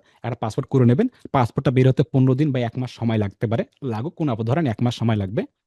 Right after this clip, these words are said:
আহ, এক মাসে ধরেন দশ হাজার টাকা খরচ হবে। ধরেন উদাহরণ হিসেবে দশ হাজার টাকা খরচ হবে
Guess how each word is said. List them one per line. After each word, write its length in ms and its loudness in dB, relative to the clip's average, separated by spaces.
আহ, 320 -14
এক 160 0
মাসে 140 4
ধরেন 160 2
দশ 140 2
হাজার 120 0
টাকা 160 -4
খরচ 140 -4
হবে। 80 -10
ধরেন 200 -2
উদাহরণ 180 0
হিসেবে 140 -8
দশ 140 -4
হাজার 80 -8
টাকা 140 -10
খরচ 220 -4
হবে 140 -2